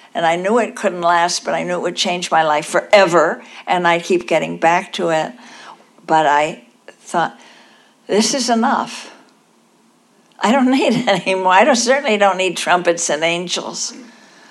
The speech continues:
I need to know I belong to my people." I'm with this earth. I'm so glad to be alive now.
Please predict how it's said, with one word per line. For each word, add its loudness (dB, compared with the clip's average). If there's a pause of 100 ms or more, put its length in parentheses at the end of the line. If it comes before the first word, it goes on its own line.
(340)
I -4
need 0
to -4
know 0
I 0
belong 0 (640)
to -6
my 0
people." 0 (800)
I'm -2
with 2
this 0
earth. 4
I'm -2
so 0
glad 4
to 4
be 4
alive 2
now. -8